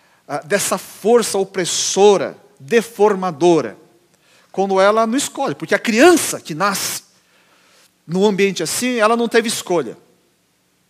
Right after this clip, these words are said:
Ela é totalmente vítima da situação. Ela pode escapar, sair disso aí, desde que ela encontre uma força maior do que esse meio. Quando ela tem um encontro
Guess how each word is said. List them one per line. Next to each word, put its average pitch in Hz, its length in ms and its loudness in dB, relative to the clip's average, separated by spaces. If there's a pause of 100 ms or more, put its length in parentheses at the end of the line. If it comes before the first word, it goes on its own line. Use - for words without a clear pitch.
(360)
Ela 143 140 -12
é - 20 -14
totalmente 214 580 -6
vítima 147 560 -2
da 143 80 -8
situação. 135 540 -12 (1800)
Ela 151 320 -4
pode 151 500 -6
escapar, 135 800 -6 (320)
sair 143 380 -6
disso 151 260 -8
aí, 143 140 -8
desde 165 260 -2
que - 80 -12
ela 165 100 -8
encontre 165 360 -12
uma 170 160 -6
força 185 380 -4
maior 180 600 2 (360)
do 165 120 -4
que 175 140 -8
esse 170 220 -8
meio. 131 340 -10 (800)
Quando 151 200 -10
ela 151 80 -4
tem 175 140 -12
um 185 60 -8
encontro 147 640 -10